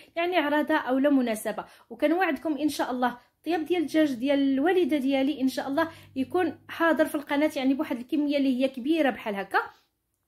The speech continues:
وسبق ليا شاركت معكم، كاين في القناه، نخلي لكم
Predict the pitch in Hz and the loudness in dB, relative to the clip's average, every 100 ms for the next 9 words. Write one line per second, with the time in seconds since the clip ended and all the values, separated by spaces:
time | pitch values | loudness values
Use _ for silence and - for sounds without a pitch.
0 | _ 262 247 262 349 339 330 370 - - | _ -6 -2 -2 0 2 2 0 -6 -20
1 | - - 381 - 359 269 311 320 320 - | -6 -2 -2 -2 -2 0 0 -2 -4 -6
2 | - 349 349 320 - 320 330 294 339 330 | -6 -6 -4 -6 -2 0 0 -2 0 0
3 | 311 311 311 | 0 0 -4